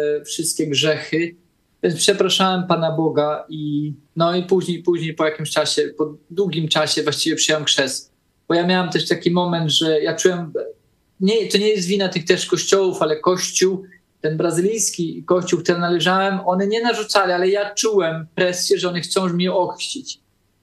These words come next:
Em, więc ja tak się broniłem przed tym wszystkim, bo, e, bo wiemy, że, że to nie może być religia, że wszystko musi być prowadzone przez Ducha, chrzest, wszystko musi być prowadzone przez Ducha, musi być to,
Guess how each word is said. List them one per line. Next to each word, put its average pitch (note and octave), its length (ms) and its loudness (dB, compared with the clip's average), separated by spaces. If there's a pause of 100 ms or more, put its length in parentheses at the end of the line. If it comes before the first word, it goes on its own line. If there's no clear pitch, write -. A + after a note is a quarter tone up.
(240)
Em, D3 520 -2
więc D#3+ 400 0
ja F3 220 2
tak F3 160 0
się - 120 2
broniłem F3+ 480 0
przed - 180 -8
tym D#3+ 100 -2
wszystkim, E3 460 0
bo, D#3+ 540 0 (260)
e, D3+ 140 -4 (500)
bo F3+ 100 2
wiemy, F#3 420 2
że, E3+ 320 -2 (380)
że F#3 60 4
to F#3+ 100 4
nie G#3 140 0
może F#3+ 240 2
być E3 280 0
religia, D#3+ 360 2
że D3+ 120 -4
wszystko G3 360 2
musi F#3 280 -2
być F#3 120 2
prowadzone F3 540 -2
przez C#3+ 340 -2
Ducha, C#3+ 420 0
chrzest, F3+ 460 2
wszystko - 320 2
musi F#3+ 240 0
być F3+ 200 0
prowadzone F#3 600 0
przez D3+ 280 -2
Ducha, E3 260 0
musi F#3 260 0
być F3+ 260 0
to, D#3 360 -2